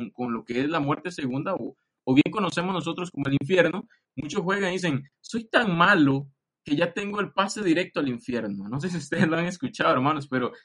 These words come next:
hay personas que lo dicen, "Soy tan malo que ya tengo mi pase directo". Y esto no es un juego. Y es de, para llegar a la, a, a, a los corazones, a las mentes de todos los que estamos acá escuchando este mensaje.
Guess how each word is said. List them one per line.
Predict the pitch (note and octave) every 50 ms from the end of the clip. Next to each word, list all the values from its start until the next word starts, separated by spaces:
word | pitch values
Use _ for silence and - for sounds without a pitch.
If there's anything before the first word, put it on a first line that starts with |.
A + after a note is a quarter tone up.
| _ _ _ _ _
hay | - E3+
personas | F3 A3+ A3 G3 F#3+ G#3+ A3+ B3+ - -
que | G#3+ F3
lo | D3+ D3 E3
dicen, | G#3+ B3+ - - - - G#2 - - _ _ _ _ _
"Soy | _ - A3 A3 A3
tan | - A#3 A3+ G3+ F#3
malo | F#3+ G3 G#3 G#3+ G#3 F#3
que | F3 F3+ D#3+ D3 C#3
ya | D#3 E3 F#3 G3 F#3 F3 D3+ -
tengo | F3 F3+ F#3+ F#3+
mi | F#3 E3+ D3+ C#3
pase | - E3 E3 - F3 D#3+
directo". | C#3+ C3 C3 B2+ - _ A2 - - _ _ _ _ _ _ _ _
Y | - F#3 F3+
esto | G#3+ G#3 - G#3 G3
no | F#3+
es | G3+ G3+ -
un | G3+ E3+ C#3
juego. | D#3 G3+ A#3 A3+ G3 C#3+ G2 - - _ _ _ _ _ _ _ _ _ _ _ _ _ _
Y | D3 D#3
es | E3+ F3 F3+
de, | F3+ -
para | - A3+ A3 A3
llegar | F#3+ D3+ C#3 C#3 D#3+ F#3+
a | G3+ G3+
la, | F#3+ -
a, | - D3 C#3 C3+
a, | - - C3+ C3 C3 A#2+
a | - - C3+
los | C3 C3+ C3+ -
corazones, | - D3+ C3 B2 - - E3+ F3+ G3 F#3+ -
a | D#3+
las | C#3 B2+ B2+
mentes | C3 C#3+ E3 - - A3+ F#3+
de | D#3 C3 - -
todos | - G3+ A#3+ A3+ G3+ D#3
los | C#3 C3+ C#3
que | C3+
estamos | C3 - C#3+ D3+ E3 E3+ E3
acá | C#3+ C3+ C#3 - D3+ E3 F3+ F3+ - _ _
escuchando | D3 C#3 C#3 C#3+ C3+ - D3+ D#3 E3+ F#3
este | F3 - D#3
mensaje. | C3 B2+ A#2+ A#2+ - E3 F#3 G3+ C#3+ C3+ C#3